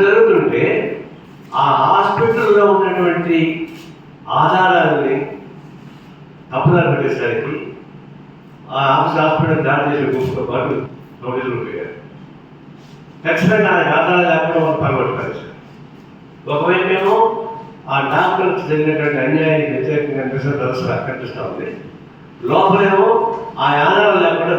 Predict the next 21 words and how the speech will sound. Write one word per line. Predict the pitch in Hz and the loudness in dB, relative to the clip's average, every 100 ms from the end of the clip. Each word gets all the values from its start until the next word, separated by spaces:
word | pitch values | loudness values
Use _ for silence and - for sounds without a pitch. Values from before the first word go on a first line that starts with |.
| 170 - | -4 -2
స్మాష్ | 165 170 | 0 0
చేసి | 147 143 | -2 -2
పారేసేటువంటి | 135 131 127 127 120 123 | -2 -2 -4 -6 -8 -6
గ్యాలరీ | 127 123 120 127 | -4 -2 -4 -4
పగబట్టేశారు. | - - - - - - - - - - - - - - - - - - - - | -6 -8 -12 -14 -18 -20 -20 -20 -20 -20 -20 -20 -20 -20 -20 -20 -20 -20 -20 -14
ఇది | 156 165 | -8 -2
దొంగ | 170 220 | 2 2
ప్రమాణాలు | 190 185 156 - | 4 2 2 2
ఉన్నాయి. | - - - - - - - - - - | 0 -4 -8 -14 -20 -20 -20 -20 -16 -2
పైకేమో | 156 156 160 156 151 147 151 143 - - - - - | 0 0 2 2 2 0 -4 -8 -14 -20 -18 -4 -2
ఆగ్రహం | 175 180 170 175 - - - - - | 0 2 0 0 -4 -10 -14 -20 -10
మహిళ | 131 156 151 | -2 0 2
పైన, | 147 135 131 135 - | 0 0 0 -2 -4
డాక్టర్ | 143 143 143 | -4 -2 -2
పైన | 123 131 | -2 -2
చేసిన | 131 135 | -2 -4
హత్య | 131 151 139 | -2 -2 0
జరిగిందని | 131 120 117 113 - - - - - - - | 0 0 -2 -4 -8 -16 -20 -20 -20 -20 -6
దాని | 139 151 | 0 2
అడ్వాంటేజ్ | 147 196 208 214 202 | 2 4 4 4 4
తీసుకునేటువంటి | 180 - 170 165 165 | 2 0 0 0 0